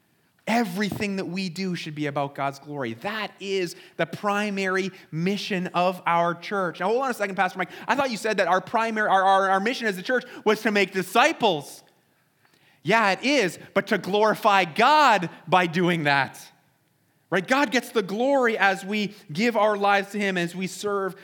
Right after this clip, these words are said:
from the heart. We don't do that, guess what? We're robbing him of glory. Right? So what do we do? Right? What do we do here? How, how, how can you and I tell if, if our heart is far from God? Well, by doing a, a, a deep dive and a plunge into it.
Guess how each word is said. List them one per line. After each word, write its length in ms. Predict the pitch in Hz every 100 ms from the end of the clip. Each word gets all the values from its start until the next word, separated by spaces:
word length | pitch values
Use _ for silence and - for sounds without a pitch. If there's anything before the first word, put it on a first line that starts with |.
| -
from 360 | - 202 196 180
the 100 | 170
heart. 540 | 170 175 160 135 - _ _ _ _ 135
We 140 | 185
don't 240 | 208 202
do 200 | 160 226 269
that, 300 | 269 240 -
guess 180 | 180
what? 200 | 190 180
We're 80 | 160
robbing 360 | 147 147 156 156
him 120 | 139
of 100 | 127
glory. 400 | - 131 123 120 _ _ _ _ _ _ _ _ _ _ _ _ _ _ _
Right? 80 | 135
So 80 | 214
what 80 | 247
do 60 |
we 80 | 277
do? 360 | 285 330 233 - - _ _ _ _ _ _ _ _ _ _ -
Right? 120 | 202
What 80 | 254
do 60 | 311
we 60 |
do 160 | 302 330
here? 160 | 311
How, 100 | 214
how, 480 | - 208 220 254 240
how 140 | 254 302
can 140 | 285
you 220 | 262 294
and 100 | 285
I 140 | 269 269
tell 580 | - - 254 311 277
if, 220 | 220 202 - - -
if 160 | 208 220
our 180 | 226 208
heart 320 | 185 294 262
is 120 | 202
far 180 | 240 247
from 220 | 240 226
God? 360 | 247 247 180 147 _ _ _ _ _ _ _ _ _ _ _ _ _ _ _ -
Well, 100 | 170
by 140 | 233
doing 400 | 190 160 285 277
a, 40 | 185
a, 500 | 170 - 170 - 170
a 20 |
deep 580 | 139 117 208 254 151 113
dive 420 | 185 247 285 202
and 80 | -
a 40 |
plunge 480 | - - 294 220 165
into 400 | 233 302 254 180
it. 240 | 127 123